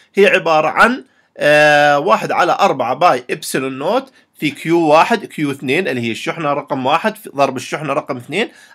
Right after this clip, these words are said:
على آر تربيع، المسافة بينهما. لكن هنا في ال-، ال-، ال-، ال-، في القوة النووية لم نستطع أن نتوصل إلى قانون محدد. عرفنا بعض الخصائص، أن القوة النووية تعتمد على كذا وكذا وكذا،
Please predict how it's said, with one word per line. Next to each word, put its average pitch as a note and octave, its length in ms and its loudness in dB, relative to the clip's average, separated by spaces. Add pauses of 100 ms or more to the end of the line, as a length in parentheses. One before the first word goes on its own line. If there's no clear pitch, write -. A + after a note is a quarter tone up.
على A#3+ 460 2
آر A3 600 4
تربيع، G#3 440 -2
المسافة G3 440 -2
بينهما. A#3+ 560 -2 (460)
لكن D#3 300 -4
هنا A3+ 400 2
في F3 360 -2
ال-، D#3+ 180 0
ال-، D3+ 180 -4
ال-، D3 200 -2
ال-، C#3+ 680 -2
في E3 120 -6
القوة C4 300 4
النووية A3 600 0 (580)
لم C4 300 2
نستطع F#3+ 340 -2
أن F3 160 -4
نتوصل D#3+ 460 -6
إلى D3 220 -2
قانون C#3+ 420 -2
محدد. B2 480 -10
عرفنا C4+ 400 2
بعض A#3 260 4
الخصائص، G3 640 0
أن F3 180 -6
القوة G3 300 -2
النووية F3+ 400 -2
تعتمد F3 400 -4
على D3+ 240 0
كذا D3+ 260 0
وكذا D3 340 -4
وكذا، C#3+ 360 -6